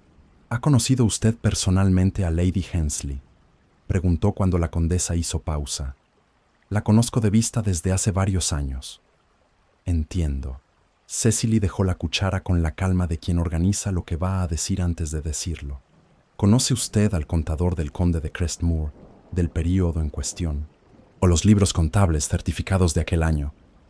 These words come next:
que demuestran con exactitud el estado del patrimonio y que están disponibles para quien desee revisarlos?". La condesa de Merval la miró.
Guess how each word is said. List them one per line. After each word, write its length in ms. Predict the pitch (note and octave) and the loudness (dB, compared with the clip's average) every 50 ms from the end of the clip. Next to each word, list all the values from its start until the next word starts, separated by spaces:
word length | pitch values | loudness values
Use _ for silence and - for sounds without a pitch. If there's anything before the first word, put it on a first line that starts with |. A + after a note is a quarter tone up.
| _ _ | _ _
que 100 | - G#2 | 0 4
demuestran 420 | F2+ F#2+ F#2 G2+ A2 - - A2 G2 | 6 8 8 8 8 6 4 4 4
con 140 | - F#2+ | 4 2
exactitud 580 | F2+ - - - - - - D2+ - G2 F#2 E2+ | 2 2 0 -2 -2 -2 -6 -2 0 2 2 2
el 80 | D#2+ D2+ | 2 0
estado 380 | D#2 - - - F#2+ F2+ E2+ | -2 -2 0 2 2 2 2
del 140 | D#2+ D#2 D2+ | 2 0 0
patrimonio 640 | - E2 - - E2 E2+ F#2 F2+ E2+ D#2 D2 D2 - - _ _ - - - | -2 -4 -2 2 2 4 4 4 4 2 0 -2 -6 -10 _ _ -20 -8 -6
y 80 | G3 | -2
que 100 | - - | 0 0
están 260 | F2 - - G2+ F#2+ F#2+ | 0 2 4 4 4 4
disponibles 580 | F#2 - - - F2 F2+ G#2 G#2+ F#2+ E2+ - | 4 2 2 4 6 8 8 8 6 4 2
para 180 | - E2+ E2 E2 | 0 0 -2 0
quien 200 | - - E2+ E2+ | 0 0 0 0
desee 360 | D#2+ D#2+ - - G2 F#2 F2+ | 0 0 0 2 2 4 4
revisarlos?". 840 | F2 F2+ F2 D#2+ D#2 - - F2 D#2 C#2+ C#2 B1+ - - - - - _ _ _ _ _ _ _ _ _ _ _ | 4 2 2 0 0 0 -2 -2 -2 -2 -6 -8 -8 -10 -12 -12 -14 _ _ _ _ _ _ _ _ _ _ _
La 180 | - G2+ G#2 - | 2 2 2 4
condesa 460 | - A2+ G#2+ G#2 C3+ C#3 - - B2+ | 6 8 8 8 8 6 4 4 4
de 100 | G#2+ G2+ | 6 6
Merval 540 | F#2 F2 D#2 D#2 D2+ F2+ E2+ D#2+ D#2 D#2 - _ _ _ _ | 6 6 4 4 2 2 2 2 0 -2 -6 _ _ _ _
la 160 | F#2 F#2 F#2 | 2 4 6
miró. 320 | F2+ F2+ E2 F2 D#2+ D2 | 6 6 4 4 0 0